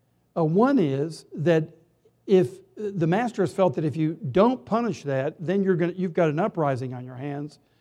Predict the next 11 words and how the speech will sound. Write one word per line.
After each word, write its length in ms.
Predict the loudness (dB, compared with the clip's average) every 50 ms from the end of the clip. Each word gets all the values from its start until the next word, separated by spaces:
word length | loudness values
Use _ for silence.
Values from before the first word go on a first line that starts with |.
| _ _ _
and 140 | -2 -2
it's, 100 | -2 -2
the 220 | -4 -4 -2 0 4
whole 300 | 6 6 6 4 2 -4
society 480 | -8 -8 -8 -6 -4 -2 -2 0 -2
would 140 | -2 -4 -6
dissolve, 460 | -8 -8 -10 -10 -12 -12 -12 -16 -18 _ _ _ _ _ _ _ _ _ -2
uh, 80 | -2 0
with 220 | 2 0 -2 0
runaway 380 | -2 -2 0 0 0 -2 -4 -4
slaves. 500 | -4 -4 -6 -6 -6 -8 -18 _ _